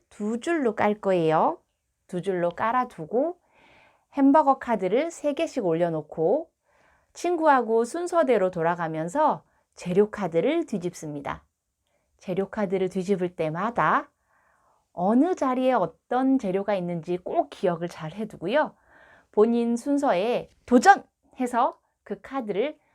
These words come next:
순서와 반복을 잘 맞춰, 맞춰서 가져가세요. 그리고 자기가 가장 햄버거 카드를 많이 가진 사람이 이기는 거예요. 저는 오늘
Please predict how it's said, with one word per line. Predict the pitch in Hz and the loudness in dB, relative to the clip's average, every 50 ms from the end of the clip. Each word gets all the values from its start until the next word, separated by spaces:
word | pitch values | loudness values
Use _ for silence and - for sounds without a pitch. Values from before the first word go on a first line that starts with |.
| _ _ | _ _
순서와 | _ - - 294 294 302 294 294 294 269 247 233 226 226 | _ -10 -6 -4 -4 -4 -2 -2 -2 0 2 2 2 0
반복을 | 226 - 185 170 175 180 185 196 185 180 185 180 | -2 -6 -6 -4 -4 -2 -2 -2 -2 -2 -4 -4
잘 | 180 - - 175 180 185 185 185 | -6 -8 -10 -8 -6 -6 -6 -6
맞춰, | 185 165 147 151 - - - 151 175 160 - _ _ _ _ _ _ _ _ _ _ - - | -8 -8 -10 -12 -16 -18 -16 -16 -16 -16 -18 _ _ _ _ _ _ _ _ _ _ -16 -12
맞춰서 | - 208 - 175 - 202 185 196 | -12 -12 -12 -10 -8 -6 -6 -6
가져가세요. | 170 - 156 151 170 139 113 - - 160 143 - - - _ _ _ - - - - _ _ _ - - - - _ | -6 -6 -6 -4 -4 -6 -6 -8 -10 -10 -10 -10 -10 -14 _ _ _ -20 -18 -18 -20 _ _ _ -20 -20 -20 -14 _
그리고 | - 185 175 165 220 302 349 359 370 - _ _ | -4 -2 -2 2 2 4 2 2 0 -4 _ _
자기가 | - - - 202 - - - - 160 156 180 269 302 | -16 -12 -10 -10 -10 -12 -8 -4 -2 0 0 0 0
가장 | - - - 175 - 165 185 196 | -4 -10 -12 -10 -8 -8 -6 -4
햄버거 | 214 262 294 302 320 294 262 254 | -2 0 2 2 2 2 0 -4
카드를 | 254 - - 226 214 196 185 | -8 -8 -8 -6 -4 -4 -4
많이 | 185 208 233 277 302 320 320 | -4 -2 -2 -2 -2 -2 -4
가진 | - - 208 - 208 202 | -6 -8 -8 -6 -6 -6
사람이 | 196 190 170 170 202 247 277 | -6 -6 -6 -4 -4 -4 -4
이기는 | 285 - 220 202 208 240 226 214 180 | -2 -2 -4 -2 -2 -2 -4 -4 -4
거예요. | 160 156 156 156 156 151 156 160 - _ _ _ _ _ - - _ _ | -6 -6 -6 -6 -6 -6 -8 -10 -12 _ _ _ _ _ -20 -20 _ _
저는 | - - 254 262 269 294 302 311 339 381 392 392 _ _ _ _ _ _ _ _ | -2 0 2 4 4 4 4 2 0 -2 -4 -10 _ _ _ _ _ _ _ _
오늘 | - 180 202 214 220 220 220 226 226 220 | -6 -2 -2 0 0 0 0 -2 -4 -6